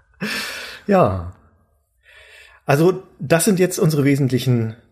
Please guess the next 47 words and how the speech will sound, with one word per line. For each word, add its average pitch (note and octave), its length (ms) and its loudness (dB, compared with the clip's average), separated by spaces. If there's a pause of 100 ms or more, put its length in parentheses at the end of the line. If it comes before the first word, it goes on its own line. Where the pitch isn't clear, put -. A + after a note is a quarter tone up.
Neuerungen. G2+ 720 0
Das G#2+ 160 -2
sind A2+ 160 -4
die G#2 120 -6
Dinge, A2 360 0
die G2+ 500 -4
kommen D3+ 460 2
werden D3+ 340 0
in C#3 140 -6
den B2+ 160 -2
nächsten C3+ 640 -2
Wochen C3 300 -2
und B2 180 -2
Monaten, C3 500 0
wo A2 120 0
wir G#2 220 2
extrem - 600 -4
gespannt G#2 420 -2
darauf G#2 260 0
sind, G#2+ 300 -2
was - 280 -4
ihr C3 240 2
uns A#2 220 -4
da G#2+ 100 -4
an G#2+ 140 -4
Feedback A2 340 -4
gibt - 180 -6
und G2+ 140 -2
wie G2+ 40 -2
das G2 160 -4
bei G#2 140 -8
euch G2 220 -8
ankommt. E3 480 -2 (500)
Aber C3+ 160 2
auch C#3+ 160 2
jetzt C#3+ 220 0
seit C3 240 4
unserer B2+ 280 0
letzten G2 300 -4
Folge G#2 420 0
haben G#2 160 -2
wir G#2 400 0
einiges B2+ 460 2
gemacht, G2+ 480 -6
insbesondere G#2 580 0
natürlich G2 460 -2
auch - 280 -8